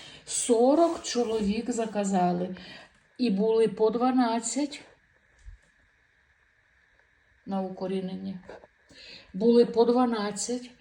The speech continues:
були по десять, від п'яти і вище. Сорок чоловік.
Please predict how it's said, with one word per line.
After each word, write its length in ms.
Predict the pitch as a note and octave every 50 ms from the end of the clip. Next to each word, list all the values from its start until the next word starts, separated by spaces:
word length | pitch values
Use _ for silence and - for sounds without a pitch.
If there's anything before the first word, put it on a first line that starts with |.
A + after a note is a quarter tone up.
| - - - - - - -
були 360 | F#3+ F3+ G#3 A3 A#3 A#3+ B3+
по 200 | B3 B3+ B3 C4
десять, 720 | G#3 G3 A3 G#3+ G#3+ G#3+ G3+ - - A#3 A#3 B3+ - - - - - - - - _ _ -
від 460 | - G3+ G3 G#3 A#3 A#3+ A#3 - -
п'яти 720 | - G3+ A3+ A3 G#3 G3+ - - A3 G#3+ A3 B3+ C#4+ C#4+ - - _ _ _ -
і 100 | G#3+ G#3
вище. 800 | F#3 F#3 G3 G3+ G3+ G3 - - - - - - F3 D#3+ D#3+ D#3 - - - - - _ _
Сорок 560 | - - - - F#3 F3+ F#3+ G3+ G3+ - -
чоловік. 560 | - - G#3+ F#3 F3+ F3+ F3 F3 F3 E3+ -